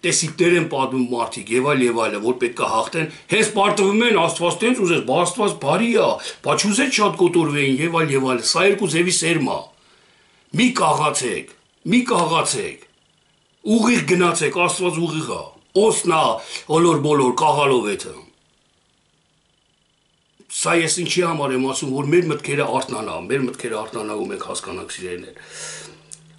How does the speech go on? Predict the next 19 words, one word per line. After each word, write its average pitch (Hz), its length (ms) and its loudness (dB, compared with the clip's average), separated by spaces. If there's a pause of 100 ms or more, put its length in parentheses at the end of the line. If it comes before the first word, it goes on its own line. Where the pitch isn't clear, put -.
(140)
Առակաց, 165 400 2 (440)
ը, 113 120 0 (440)
քսանվեցերորդ 135 880 2
գլուխ, 143 360 0 (260)
քսանչորսերորդ 123 720 0
խոսքի 127 360 0
մեջ 123 180 2
էլ 135 100 -2
գրված 110 400 0
ա. 90 80 -4 (460)
"Ատողը 214 360 4 (120)
կեղծում 180 400 2
է 185 40 6 (120)
իր 175 120 -4
շրթունքներովը"։ 127 840 -2 (2250)
Եթե 185 260 2 (140)
այսօր 202 360 2 (100)
դու 190 220 4 (400)
ատես 185 320 2